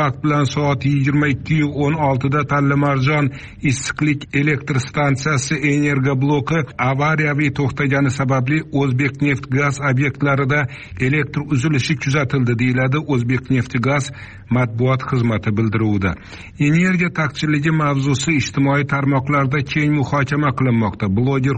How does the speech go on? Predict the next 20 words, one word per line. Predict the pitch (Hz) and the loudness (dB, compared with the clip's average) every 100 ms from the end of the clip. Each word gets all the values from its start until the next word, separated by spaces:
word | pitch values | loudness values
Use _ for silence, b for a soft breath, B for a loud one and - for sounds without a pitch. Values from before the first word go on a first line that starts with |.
| - | -4
Xushnudbek | 113 - 143 123 147 127 | -8 -2 0 2 0 -2
Xudoyberdiyev | - 131 139 131 147 131 160 160 139 B B B B 120 | -2 0 2 2 0 0 2 0 -2 B B B B 0
beshinchi | 135 123 147 120 160 | 0 2 0 0 0
iyun | 147 151 147 | 2 2 2
kuni | 160 160 156 | 2 0 0
Twitterda | 143 147 156 139 160 131 B B - 113 | 0 0 -2 -2 -2 -2 B B -2 0
"Bir | 156 - | 0 -2
sutkadan | 151 143 156 139 156 147 | -6 -2 -2 0 2 2
beri | 127 143 151 151 135 | 2 0 -2 0 0
elektr | 147 131 - 143 147 | 0 -2 -2 0 2
yo'q", | 156 135 123 | 0 0 0
derkan, | 131 113 165 160 B B B | 0 0 -2 -2 B B B
Telegramdagi | - 139 135 143 143 151 135 156 160 101 | 0 0 0 0 0 0 0 0 0 -2
Bakiro | 135 131 135 170 147 127 - B B B - - | 0 0 0 2 2 0 -2 B B B -8 0
kanali | 135 139 143 156 147 | 2 2 2 2 2
muallifi, | 147 156 156 135 170 156 | 2 2 0 0 0 0
iqtisodchi | 127 - 147 127 - 139 | -2 -4 -2 -2 0 0
Otabek | 135 135 135 120 | 0 0 0 0
Bakirov | 139 135 165 165 - B B - 127 | -2 0 0 0 -2 B B -4 -2
O'zbekistonliklarning | 135 151 - 156 147 147 127 156 147 165 | 0 0 -2 0 2 2 2 0 2 2